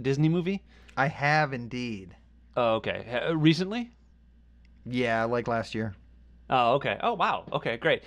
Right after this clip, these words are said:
Speaker 1: Uh, so, um, the, it, it popped into my head recently because, um, it, uh,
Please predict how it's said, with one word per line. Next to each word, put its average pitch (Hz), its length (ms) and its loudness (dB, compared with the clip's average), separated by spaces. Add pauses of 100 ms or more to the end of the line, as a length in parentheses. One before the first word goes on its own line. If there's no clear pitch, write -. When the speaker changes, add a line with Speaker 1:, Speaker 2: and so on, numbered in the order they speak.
(140)
Speaker 1:
Uh, 151 300 6
so, 170 340 6
um, 156 320 4
the, 160 220 -2
it, 185 400 -2
it 180 180 0
popped 262 220 0
into 226 80 -4
my 175 120 4
head 170 260 4
recently 151 340 2
because, 135 420 2
um, 123 380 2
it, 139 260 0
uh, 117 300 4